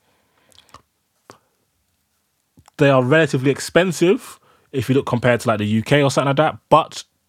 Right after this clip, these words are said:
the results are undeniable. Now, to conclude the pod,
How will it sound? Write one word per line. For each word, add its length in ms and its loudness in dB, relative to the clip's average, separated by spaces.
the 80 -4
results 680 0
are 120 -6
undeniable. 580 -2
Now, 340 2
to 100 -4
conclude 380 0
the 60 2
pod, 360 -2